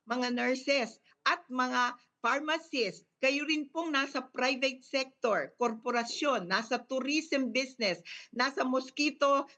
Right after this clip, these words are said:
vector control. Lahat po tayo, kailangan nating tulungan ang ating bansa na masugpo at makalaban sa dengue.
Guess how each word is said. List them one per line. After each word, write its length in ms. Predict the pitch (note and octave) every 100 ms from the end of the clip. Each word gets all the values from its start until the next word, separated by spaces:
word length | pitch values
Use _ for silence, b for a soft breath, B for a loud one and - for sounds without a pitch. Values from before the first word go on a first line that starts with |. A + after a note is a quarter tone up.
| F#3
vector 480 | B3 C4+ _ C4 - -
control. 640 | A#3 A#3 C4 C4+ A#3 F#3 - b
Lahat 320 | B3 C4+ D#4 D#4
po 160 | D4 D#4+
tayo, 400 | C#4+ C#4+ C#4+ A#3
kailangan 640 | C4+ - B3+ C4 D4 C#4+
nating 320 | C4+ C4 C#4+ C#4
tulungan 480 | A#3 B3 B3+ C4
ang 80 | B3
ating 400 | G#3 G#3 C4 B3+
bansa 480 | A3+ A3+ A3+ G3+ F3+ - B B -
na 160 | C#4+ C4+
masugpo 720 | C4 B3+ G3+ _ D4 D#4 - C4+
at 160 | C4+ _ _ _ _ _ _
makalaban 720 | A#3+ - B3 A#3+ E4 F4+ C#4
sa 160 | A3 G3+
dengue. 560 | F#3 F#3+ F#3+ F3+ D#3+